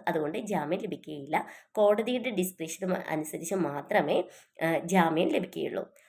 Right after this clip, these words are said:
മാത്രമല്ല, ഇതൊരു കൊഗ്നൈസബിൾ ഒഫൻസ് കൂടിയാണ്. കൊഗ്നൈസബിൾ ഒഫൻസ് എന്ന് പറഞ്ഞാൽ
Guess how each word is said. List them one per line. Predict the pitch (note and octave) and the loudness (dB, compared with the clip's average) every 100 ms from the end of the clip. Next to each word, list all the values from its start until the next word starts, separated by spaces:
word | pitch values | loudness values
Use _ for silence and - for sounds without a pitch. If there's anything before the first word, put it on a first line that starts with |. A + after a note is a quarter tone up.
| _ | _
മാത്രമല്ല, | A#3 A#3+ C#4+ D4 F#3+ F#3+ - | 2 6 6 6 6 4 2
ഇതൊരു | F3 F#3 C#3+ A3+ - _ | 0 2 2 0 -8 _
കൊഗ്നൈസബിൾ | - A3 A3 B3+ C4 C#4 D4 - | -2 0 4 4 6 4 4 2
ഒഫൻസ് | D#3+ D#3 D#3 | 0 0 -2
കൂടിയാണ്. | F3+ D3 C#3 - - | -2 -2 -2 -6 -10
കൊഗ്നൈസബിൾ | - A#3+ B3 C4 C4+ - | 0 4 6 6 4 2
ഒഫൻസ് | F3+ F#3 F#3 F#3+ - | 0 2 2 2 -2
എന്ന് | E3+ D#3+ | 2 2
പറഞ്ഞാൽ | C#3 D3 F3+ | 0 2 2